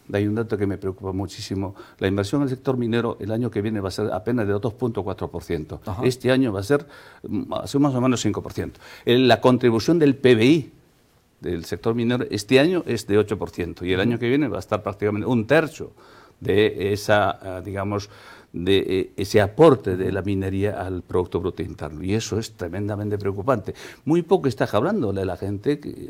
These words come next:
Speaker 1: o digo yo que la gente está hablando muy poco de lo que será el año que viene. El año que viene va a ser mucho más dramático, pero por una cosa muy elemental. Eh, mm, como economía nacional estamos atravesando una situación de crisis muy grande,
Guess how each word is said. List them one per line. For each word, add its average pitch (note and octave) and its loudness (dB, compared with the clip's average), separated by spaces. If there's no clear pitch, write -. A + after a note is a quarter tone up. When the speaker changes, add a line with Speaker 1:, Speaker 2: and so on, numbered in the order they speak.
Speaker 1:
o D#2 -14
digo F#2+ -8
yo G2+ -6
que - -6
la F2 -6
gente F2 -6
está - -6
hablando F#2 -2
muy F#2+ -6
poco A#2+ -4
de B2+ -8
lo E2+ -6
que F#2+ -14
será F2 -8
el F2 -10
año F2 -12
que F2+ -14
viene. F#2 -16
El F#2+ -8
año D#3+ -2
que D#3+ -6
viene D3+ -2
va A#2+ -2
a - 0
ser C3+ -2
mucho D#3+ -2
más D3 2
dramático, A#2+ -2
pero F#3 0
por B3 -6
una G#3+ -4
cosa F#3+ -4
muy E3+ -2
elemental. G#2 -2
Eh, - -10
mm, G2 0
como A#2+ 4
economía A#2+ 2
nacional D3 0
estamos C3+ 0
atravesando A#2+ 0
una A2 0
situación G#2 -6
de G2+ -6
crisis A2 -4
muy E2+ -2
grande, E2+ -4